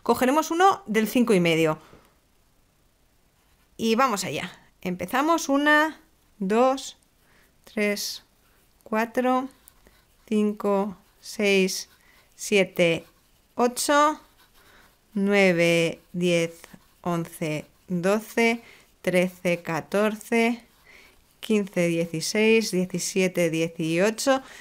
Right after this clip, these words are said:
diecinueve, veinte. Bueno, voy a seguir yo con la cadena y nos vemos cuando la tenga terminada.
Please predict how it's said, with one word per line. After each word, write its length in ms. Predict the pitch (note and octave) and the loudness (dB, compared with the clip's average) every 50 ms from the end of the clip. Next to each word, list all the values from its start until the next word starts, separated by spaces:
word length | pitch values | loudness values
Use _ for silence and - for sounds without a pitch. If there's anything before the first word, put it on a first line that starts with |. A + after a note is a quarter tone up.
| - - _ | -20 -16 _
diecinueve, 800 | - F3+ F3+ F3+ - F3 E3 F3+ F#3+ F#3+ F#3 F3 E3+ E3 - - - | -4 -4 -4 -2 -4 -2 0 2 4 4 4 4 4 2 0 -2 -6
veinte. 520 | F3 F3 E3 F#3 A3+ B3 C#4+ C#4 D4 D4+ | -8 -4 0 2 2 2 2 2 2 2
Bueno, 200 | C4+ A#3+ A3 G3+ | 4 4 4 4
voy 100 | G3+ G#3 | 4 2
a 40 | A#3+ | 2
seguir 220 | - D4+ C#4 C#4+ | 2 0 0 0
yo 140 | B3+ C4+ C4 | 2 2 2
con 100 | B3 B3+ | 2 2
la 140 | A#3 A#3 A#3 | 0 0 0
cadena 460 | A3+ A3 B3 C#4+ E4 F4+ F#4+ G4 F4+ A#3+ | 0 0 2 2 2 4 4 4 4 2
y 60 | A#3+ | 2
nos 160 | A#3 A3+ A3+ | 0 0 2
vemos 220 | A#3 B3+ C#4+ C#4 | 2 0 0 2
cuando 200 | - B3 A3+ A3 | 0 0 2 2
la 100 | G#3 G3+ | 2 0
tenga 220 | F#3+ G#3 G3 F3 F3 | 0 0 -2 -2 -2
terminada. 380 | - E3 D#3 D3+ C#3 C3+ C3+ | -2 -4 -4 -4 -4 -4 -6